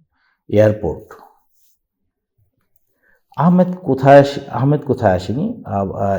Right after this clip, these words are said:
এই বাক্যটা আবার রিপিট হয়েছে। আহ, নেক্সট হচ্ছে, ঠিক আছে,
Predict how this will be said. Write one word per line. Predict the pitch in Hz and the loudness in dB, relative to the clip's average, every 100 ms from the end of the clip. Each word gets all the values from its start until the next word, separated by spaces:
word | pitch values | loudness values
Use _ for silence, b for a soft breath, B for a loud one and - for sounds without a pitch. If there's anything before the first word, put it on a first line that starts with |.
| - | -4
এই | 110 | -4
বাক্যটা | 104 110 110 113 123 | 0 -2 -2 0 2
আবার | 110 110 - | 2 -2 -2
রিপিট | 104 107 127 107 | -6 -4 -4 -2
হয়েছে। | 95 95 196 B B B B B - | -2 0 -6 B B B B B -8
আহ, | 90 90 90 90 - _ _ - | -4 -2 -4 -8 -14 _ _ -4
নেক্সট | 135 - | -4 -2
হচ্ছে, | 139 - | -4 -2
ঠিক | 156 175 | -4 2
আছে, | 156 - 90 | 2 2 -6